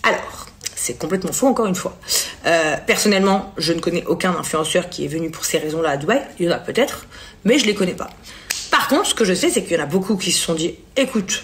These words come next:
on est médiatisé, notre travail, il est pas reconnu en France. » On ne nous considère pas comme des gens, euh, euh, disons, euh, célèbres. Donc du coup, bah, la police ou, euh, le, enfin, la gendarmerie du coin de chez nous ne nous protège pas plus qu'un autre voisin parce qu'on est plus amené à être des cibles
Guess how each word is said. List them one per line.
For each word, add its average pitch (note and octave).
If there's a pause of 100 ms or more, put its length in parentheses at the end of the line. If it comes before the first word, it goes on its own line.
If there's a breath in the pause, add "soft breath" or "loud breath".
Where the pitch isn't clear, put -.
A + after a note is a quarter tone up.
(160)
on C#4
est B3+
médiatisé, F#3
notre F#3
travail, F#3+
il F3
est D#3+
pas E3
reconnu D#3
en C#3+
France. » - (580 loud breath)
On A#3
ne A3+
nous G#3
considère G3+
pas C#4
comme G3+
des F3
gens, F#3
euh, C#3+ (460 loud breath)
euh, D#3
disons, F3
euh, -
célèbres. F#3
Donc E3+
du D#3+
coup, G3
bah, E3+
la E3
police F#3+
ou, E3+
euh, D3+
le, D3
enfin, E3
la E3+
gendarmerie F3+
du D#3+
coin F#3+
de F#3
chez F#3
nous F#3+ (320 loud breath)
ne A3
nous A3
protège G#3
pas F#3
plus F#3
qu'un F3+
autre E3+
voisin F3+
parce -
qu'on G#3+
est G#3+ (100)
plus F#3+
amené F#3+
à F3+
être E3+
des D#3
cibles F3+